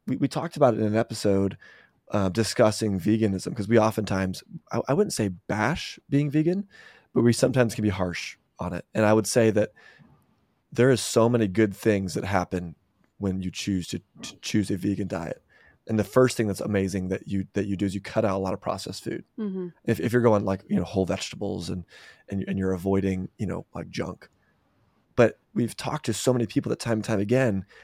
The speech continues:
Speaker 1: they experience this, like, healing, this,
Speaker 2: Mm-hmm.
Speaker 1: this, this, this experience of, like, "Wow, so many things are improving ever since I,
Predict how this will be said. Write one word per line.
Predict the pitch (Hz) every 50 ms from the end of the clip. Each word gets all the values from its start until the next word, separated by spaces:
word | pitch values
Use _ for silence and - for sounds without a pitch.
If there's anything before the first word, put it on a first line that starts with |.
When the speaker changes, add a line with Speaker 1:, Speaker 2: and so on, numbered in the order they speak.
| _ _ _
Speaker 1:
they | - 104
experience | 98 - - - - _ - 123 117 127 135 120 95 87 87 - - -
this, | - 208 185 - - - 107
like, | 95 90 87 - _ _ _ _ _ _ _ _ _ _ _ _ _ - - _ _ _ _ _ _ _ _ _
healing, | - - - - 117 120 113 98 - - - - _ _
this, | - - - 190
Speaker 2:
Mm-hmm. | 185 180
Speaker 1:
this, | - 110 95 92 - - - _ - - - _ _ -
this, | - 104 95 -
this | - - - 110 - -
experience | - - - - 123 117 113 117 113 -
of, | 110
like, | 110 104 - -
"Wow, | 127 131 139 127 98
so | 90 - - - - 135 127
many | 127 120 113
things | - 123 117 104
are | 113
improving | 104 98 - - - 123 123 104 107 98 104
ever | 104 104
since | 101 - 113 104 -
I, | 101 98 98